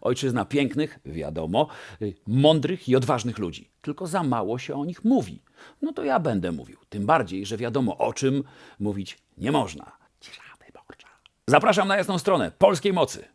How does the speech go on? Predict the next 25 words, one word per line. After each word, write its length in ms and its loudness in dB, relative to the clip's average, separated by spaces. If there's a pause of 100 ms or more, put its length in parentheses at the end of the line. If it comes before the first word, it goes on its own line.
Uwaga! 460 6 (240)
Lekarze 540 2
z 80 -6
Warszawskiego 680 2
Uniwersytetu 840 -2
Medycznego 760 -2
zrobili 440 -6
coś, 240 -6
proszę 240 -8
państwa, 380 -6
niebywałego. 720 -8 (460)
Niemal 400 2 (100)
nieinwazyjną 920 0
metodą, 500 -6
czyli 200 -6
bez 340 0
krojenia, 520 -2 (340)
w 100 -8
jednym 360 2
podejściu 500 -2
zlikwidowali 680 -2
nowotwór, 560 -2 (320)
który 220 -4
zasiedlił 520 -6
aż 240 -6